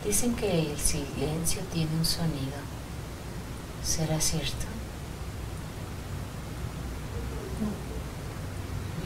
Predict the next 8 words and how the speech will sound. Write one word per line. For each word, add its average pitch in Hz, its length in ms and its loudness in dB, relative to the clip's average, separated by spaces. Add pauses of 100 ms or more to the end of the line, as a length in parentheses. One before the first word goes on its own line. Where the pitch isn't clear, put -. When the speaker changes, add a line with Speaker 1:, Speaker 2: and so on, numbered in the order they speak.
(3000)
Speaker 1:
Bien. 175 100 6
Y 165 60 10
dime, 165 300 12
¿llevas 160 380 12
algo 139 220 8
en 139 120 4
tus - 180 4
manos? 131 720 4